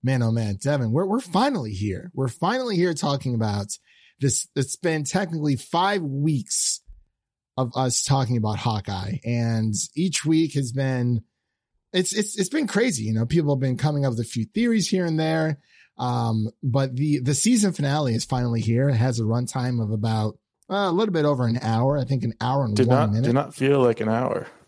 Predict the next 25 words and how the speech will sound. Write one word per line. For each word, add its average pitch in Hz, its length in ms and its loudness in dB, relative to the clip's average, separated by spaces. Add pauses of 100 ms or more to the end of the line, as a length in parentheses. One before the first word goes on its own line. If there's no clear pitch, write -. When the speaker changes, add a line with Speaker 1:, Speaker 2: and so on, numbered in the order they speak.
(120)
Speaker 1:
No, 269 260 4
it 170 100 -4
did 170 200 -6
not. 233 400 0
It 151 260 -2
kind 285 240 -2
of 262 80 -4
went 269 160 -2
by, 196 240 0
like, 170 220 -2
super 185 320 -2
fast. 190 420 -2
And 131 160 -2 (340)
I, 127 180 -4
I, 170 140 0 (320)
I'm 220 180 -2
not 277 180 0
sure 202 200 0
if 151 120 0
it's - 320 -4
just 147 280 0
because 139 400 0
we 123 280 4
are 117 240 4
so 120 960 2